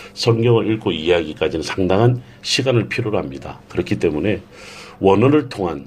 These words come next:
혹은 역사를 통한 성경 이해-, 이해는 어찌 보면 처음부터 무모한 발상일지도 모르죠. 하지만 언어를 통한 성경 이해는 요즘 우리 그리스도인들이 추구하는 성경적 삶을,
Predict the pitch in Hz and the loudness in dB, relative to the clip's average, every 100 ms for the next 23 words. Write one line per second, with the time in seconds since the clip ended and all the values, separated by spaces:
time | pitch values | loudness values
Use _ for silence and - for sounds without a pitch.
0 | - 85 87 90 95 - 156 156 135 113 | -10 -6 -4 -2 -2 2 2 2 2 0
1 | 110 117 120 104 78 76 76 92 80 71 | 2 2 2 0 -2 -6 -8 -8 -8 -8
2 | 87 85 87 117 - - - - - - | -2 0 0 -2 -4 -16 -20 -20 -6 -4
3 | 117 131 123 120 - 165 139 - 95 78 | 0 2 4 2 2 -2 -2 -2 2 2
4 | 85 120 - 90 95 95 87 78 76 101 | 0 -6 -8 -2 2 2 0 -2 -2 0
5 | 90 78 104 104 69 65 78 - - - | -2 -2 -4 -2 -4 -4 -8 -10 -20 -20
6 | - - - 127 139 131 - - - 107 | -20 -14 -4 0 2 2 0 -12 -6 0
7 | 101 127 151 151 123 117 110 - 127 123 | 4 6 4 2 2 2 0 -2 -2 2
8 | 123 120 82 80 80 76 73 123 - - | 2 0 -2 -4 -4 -8 -10 -10 -14 -18
9 | - - - - 110 113 127 101 101 101 | -20 -20 -18 0 2 6 6 4 2 0
10 | 104 - - - - - 107 107 - 123 | 0 -6 -20 -20 -20 -2 0 0 6 6
11 | 110 101 98 - - 98 78 67 - - | 6 2 -2 -4 -2 0 0 -2 -10 -14
12 | - - 143 143 143 139 131 - 101 95 | -10 2 4 6 6 6 4 2 -2 0
13 | 107 110 | -2 -4